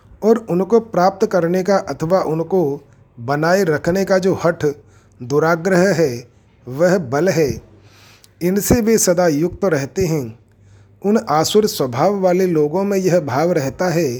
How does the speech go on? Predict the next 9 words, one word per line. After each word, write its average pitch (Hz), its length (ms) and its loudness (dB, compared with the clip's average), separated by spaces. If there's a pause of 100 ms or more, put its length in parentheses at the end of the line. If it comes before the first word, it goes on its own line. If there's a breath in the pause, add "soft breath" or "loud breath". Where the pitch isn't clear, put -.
(800 soft breath)
कि 220 120 2
मनुष्य 190 460 0
शरीर 190 400 0
पाकर 165 440 -2
इन 185 220 -4
भोगों 143 400 -4
को 175 160 -2
नहीं 151 280 -2
भोगा 135 540 -2